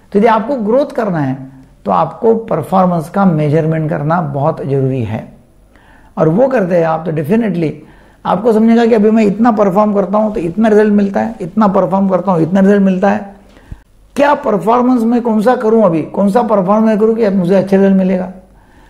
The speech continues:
क्या performance नहीं करूँ कि वो बेकार result है वो मैं ख़त्म कर डालूँ। तो इस तरह से हम measurement करते हैं performance का, Goal सामने रखते हैं।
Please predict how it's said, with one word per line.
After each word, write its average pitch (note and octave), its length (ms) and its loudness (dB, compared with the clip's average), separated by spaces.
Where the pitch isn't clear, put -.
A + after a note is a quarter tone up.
क्या B3 120 2
performance A3+ 580 0
नहीं G3+ 260 4
करूँ A#3 260 2
कि A3+ 60 -6
वो A3+ 240 0
बेकार F#3+ 360 0
result G3+ 280 2
है G3+ 60 2
वो G3+ 140 0
मैं G3+ 220 0
ख़त्म F3 240 -2
कर F3 160 0
डालूँ। D#3+ 240 -4
तो F3+ 80 0
इस F3+ 220 -2
तरह G#3+ 200 0
से G3+ 140 -2
हम G3 240 2
measurement G#3 520 2
करते F#3 200 0
हैं E3+ 100 -2
performance D#3 520 -4
का, D#3 220 -4
Goal F3+ 380 0
सामने G3 360 -2
रखते F#3 300 -6
हैं। C#3 140 -6